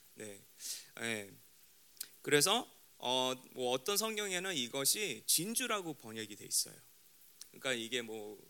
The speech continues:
조개에서 나오는 진주가 아니라 진주 같은 모양을, 그러니까 모양, 모양보다 이런, 그런 뭐, 느낌, 이, 이, 이런 것 같아요. 네, 그리고 그 다음에 호나노.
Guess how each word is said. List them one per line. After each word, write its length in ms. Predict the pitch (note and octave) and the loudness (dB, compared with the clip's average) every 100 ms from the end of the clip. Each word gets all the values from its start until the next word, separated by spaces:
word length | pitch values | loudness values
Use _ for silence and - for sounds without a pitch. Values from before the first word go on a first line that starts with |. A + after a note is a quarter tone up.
| - - - | -20 -10 -6
조개에서 540 | C3 C3 D#3 D3+ D3 | -4 4 6 6 2
나오는 340 | A#2 A2+ A#2 | -2 -4 -4
진주가 480 | A#2 A#2+ A#2 B2 B2 | -2 -4 -6 -8 -6
아니라 500 | G#2 A2 D#3+ D#3+ G#2 - | -6 -4 -2 -2 -2 -2
진주 360 | - C#3 E3 | -2 -2 -4
같은 640 | E3 D3 - G3 A3+ A#3+ E3+ | -4 -4 -2 -2 -2 -6 -6
모양을, 540 | A#2+ C3+ D3 C#3+ B2 - | -2 -2 0 -4 -6 -10
그러니까 280 | A2+ A2 - - - - - - - - A2 | -10 -10 -14 -20 -20 -20 -20 -20 -20 -16 -6
모양, 340 | A#2+ F3 G3 | -2 -2 -6
모양보다 560 | B2+ A2+ C3 C3 A#2 A#2+ | -10 -6 -6 -8 -8 -8
이런, 280 | A2 A2 G#2 | -6 -10 -14
그런 340 | - A#2 A2+ G#2+ | -12 -8 -8 -10
뭐, 260 | - G2+ F#2+ - - - - - | -14 -14 -16 -12 -12 -12 -14 -8
느낌, 420 | A#2+ - G3 B3 - - | -8 -2 -2 -4 -14 -16
이, 100 | A#2 | -14
이, 240 | G#2+ B2+ - | -8 -8 -4
이런 260 | C#3+ D#3+ | -2 -2
것 80 | C#3 | -2
같아요. 540 | A2+ G2 - G#2+ C#3+ G#3 - - - - - - | -6 -6 -4 -4 -4 -10 -18 -20 -20 -20 -20 -12
네, 280 | G#2 F#2+ F#2 | -10 -10 -12
그리고 520 | - C3 C#3 A3+ D4+ | -6 -4 0 0 -2
그 160 | - D3 | -4 -4
다음에 540 | B2+ B2 B2+ G3 D4 - - - | 4 4 6 6 4 0 -12 -2
호나노. 420 | B3+ C4 F#3 A2 | 4 4 4 0